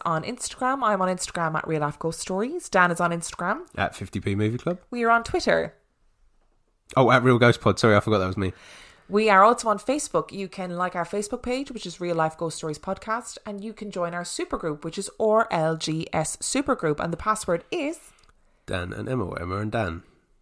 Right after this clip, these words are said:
Speaker 1: And it is the most gorgeous side of the internet. It's
Speaker 2: Absolutely.
Speaker 1: fab. It's lovely. The people are lovely. Everyone shares stories.
Speaker 2: I think
Speaker 1: It's
Speaker 2: it,
Speaker 1: gorgeous.
Speaker 2: I always think of it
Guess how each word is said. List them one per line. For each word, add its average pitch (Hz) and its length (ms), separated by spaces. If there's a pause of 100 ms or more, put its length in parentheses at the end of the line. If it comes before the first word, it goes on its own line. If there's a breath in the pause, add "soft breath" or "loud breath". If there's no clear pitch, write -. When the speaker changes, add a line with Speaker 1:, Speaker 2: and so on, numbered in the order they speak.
(140)
Speaker 1:
And 185 140
it 202 120
is 185 180
the 180 120
most 190 340 (240)
gorgeous 185 760
side 170 380
of 165 80
the 165 100
internet. 151 460 (260)
It's - 280
Speaker 2:
Absolutely. 139 300
Speaker 1:
fab. - 60
It's - 220
lovely. 147 400
The 151 120
people 190 300
are 160 40
lovely. 156 360
Everyone 160 300
shares 151 340
stories. 147 520
Speaker 2:
I 107 80
think 113 400
Speaker 1:
It's 110 160
Speaker 2:
it, - 20
Speaker 1:
gorgeous. 143 400
Speaker 2:
I 123 220
always 110 320
think 104 240
of 90 100
it 87 240